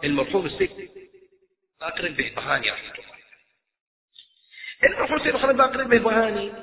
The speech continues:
هذا رجل عالم مرجع إلى تاريخ. أنا الآن عندي شاهد واحد، السيد محمد باقر البهبهاني دخل في كربلاء، عالم مرجع،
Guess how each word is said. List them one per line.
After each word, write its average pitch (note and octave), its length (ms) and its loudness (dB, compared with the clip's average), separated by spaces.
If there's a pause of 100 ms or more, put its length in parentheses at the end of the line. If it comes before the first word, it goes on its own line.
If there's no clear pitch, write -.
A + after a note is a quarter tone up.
(100)
هذا A4 220 4
رجل - 300 2
عالم D#4 400 6
مرجع E4 400 6
إلى - 140 2
تاريخ. B3+ 460 4 (640)
أنا F3 180 0
الآن F3+ 140 0
عندي E3+ 200 -8
شاهد - 340 -12
واحد، - 240 -14 (1300)
السيد D#3+ 160 2
محمد C3+ 260 -4
باقر D#3+ 240 0
البهبهاني C3 720 -2 (300)
دخل C#3+ 200 0
في - 180 -14
كربلاء، G2+ 480 -4 (1000)
عالم C3 480 2 (2000)
مرجع، E3+ 380 4